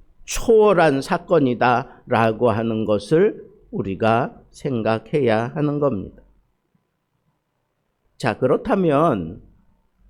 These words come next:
오늘 이 사건을 우리들에게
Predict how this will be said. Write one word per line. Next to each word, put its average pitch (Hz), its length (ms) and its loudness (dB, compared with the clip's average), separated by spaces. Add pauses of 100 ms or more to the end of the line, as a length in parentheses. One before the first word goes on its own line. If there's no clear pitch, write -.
(100)
오늘 160 540 2
이 165 520 0 (720)
사건을 139 1000 0 (220)
우리들에게 139 1200 2